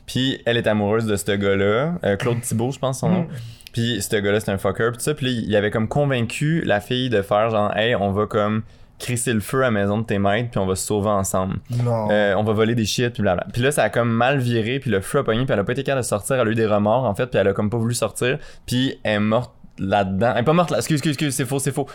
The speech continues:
Speaker 1: Elle s'est fait pogner parce qu'elle a, est restée, en fait. Elle est restée parce qu'elle a eu peur de genre, « Non, non, je peux pas faire ça. » Puis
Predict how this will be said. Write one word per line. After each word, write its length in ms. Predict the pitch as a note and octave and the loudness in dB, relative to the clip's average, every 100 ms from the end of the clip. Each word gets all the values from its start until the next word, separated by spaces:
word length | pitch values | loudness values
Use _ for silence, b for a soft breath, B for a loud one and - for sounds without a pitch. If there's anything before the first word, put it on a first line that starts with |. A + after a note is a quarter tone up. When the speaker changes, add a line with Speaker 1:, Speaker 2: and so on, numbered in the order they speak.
| B | B
Speaker 1:
Elle 120 | - | -4
s'est 120 | B2 C3+ | -2 0
fait 220 | D3+ - | 0 2
pogner 320 | C#3 B2+ C#3+ | 2 2 2
parce 160 | B2+ A2+ | 2 2
qu'elle 160 | A2+ | 4
a, 120 | A2+ | 4
est 140 | - G#2+ | 4 0
restée, 460 | G#2+ A2 - C3+ A2+ | 2 0 0 0 0
en 120 | G2 | 0
fait. 180 | G2+ - - | -2 -6 -2
Elle 160 | G#2 | 0
est 40 | G#2+ | 0
restée 200 | G2 C#3+ | 0 -2
parce 140 | C3 | 0
qu'elle 120 | G#2+ | 2
a 40 | G#2 | 0
eu 80 | |
peur 340 | F2 A2+ A2+ A2+ | 2 4 4 4
de 160 | G2+ | 2
genre, « 220 | G2+ G2+ G#2 | 2 2 2
Non, 120 | A#2+ | 2
non, 100 | A#2 | 0
je 80 | A2+ | 0
peux 80 | G2+ | -2
pas 120 | G#2 | -2
faire 160 | G2 G2 | -2 -2
ça. » 260 | A#2+ A2+ G#2 | 0 0 0
Puis 220 | G#2+ | -2